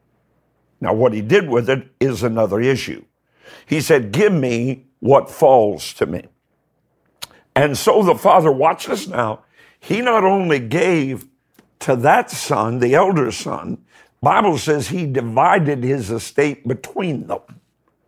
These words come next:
So they both got it. Not many days later, the younger son gathered everything together. He journeyed to a far country, and there he squandered his possessions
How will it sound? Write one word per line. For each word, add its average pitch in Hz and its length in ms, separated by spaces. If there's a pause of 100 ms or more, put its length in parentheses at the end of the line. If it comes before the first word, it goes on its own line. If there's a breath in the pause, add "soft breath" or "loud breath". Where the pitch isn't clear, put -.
(300)
So - 160
they 127 160
both 156 440
got - 300
it. - 300 (1000)
Not 196 300
many 190 240
days 139 340
later, 127 580 (300 soft breath)
the 117 100
younger 143 400
son 135 360
gathered 135 840
everything 131 640
together. 123 420
He 123 80
journeyed 127 500
to 131 160
a 120 60
far 120 420
country, 113 580 (440 loud breath)
and 139 180
there 170 160
he 143 120
squandered 180 800
his 104 200
possessions 113 840